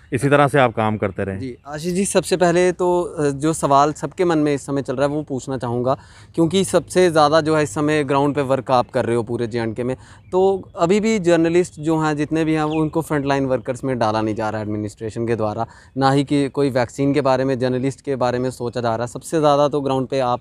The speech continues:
Speaker 2: काम कर रहे होते हो, कितना फील होता है कि
Speaker 1: देखिए राहुल,
Speaker 2: हम्म।
Speaker 1: मैं तो इस चीज़ के ऊपर बड़ी बारी कहता हूँ, ये तो चलो हमारे पत्रकार भाई सभी बोलते हैं कि हमें फ्रंटलाइन वर्कर की श्रेणी में डालो, इस कैटेगरी में डालो।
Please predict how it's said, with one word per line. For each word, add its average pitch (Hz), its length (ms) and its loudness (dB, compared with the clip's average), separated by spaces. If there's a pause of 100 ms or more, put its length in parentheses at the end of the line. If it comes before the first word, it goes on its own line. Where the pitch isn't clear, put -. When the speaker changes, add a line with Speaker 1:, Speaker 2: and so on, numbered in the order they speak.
Speaker 2:
काम 127 220 -4
कर 117 140 -6
रहे 110 120 -4
होते 110 180 -8
हो, 117 100 -12 (300)
कितना 185 260 2
फील 170 360 2
होता 143 280 0
है 131 80 0
कि 127 60 -6
Speaker 1:
देखिए 135 380 0
राहुल, 135 360 -2
Speaker 2:
हम्म। 151 80 -2
Speaker 1:
मैं 139 220 2
तो 147 260 4
इस 139 180 0
चीज़ 135 180 0
के 147 80 0
ऊपर 135 140 2
बड़ी 127 200 4
बारी 139 220 4
कहता 123 280 0
हूँ, 135 140 0
ये 135 100 2
तो 143 120 0
चलो 147 180 0
हमारे 139 380 0
पत्रकार 127 500 -2
भाई 123 240 0
सभी 123 300 -2
बोलते 117 360 0
हैं 127 100 0
कि 131 120 0
हमें 123 400 0
फ्रंटलाइन 120 560 -2
वर्कर 113 360 0
की 123 360 -2 (240)
श्रेणी 113 300 4
में 123 120 2
डालो, 110 240 4
इस 113 120 -2
कैटेगरी 110 380 -2
में 113 120 -2
डालो। 107 300 -2